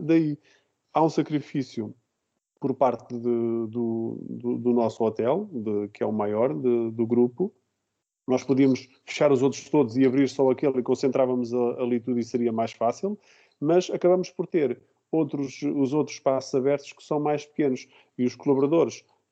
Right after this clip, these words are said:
temos do, do Altis Grande acabam por ir para os outros, eh, para os outros hotéis e aí sim, com outro tipo de, com outro tipo de mercados,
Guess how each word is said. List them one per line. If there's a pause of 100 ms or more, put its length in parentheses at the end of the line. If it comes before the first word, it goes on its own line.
(120)
temos
do,
do
Altis
Grande
acabam
por
ir (280)
para
os
outros,
eh,
para
os
outros
hotéis (360)
e (100)
aí
sim, (100)
com
outro
tipo
de, (180)
com
outro
tipo
de
mercados,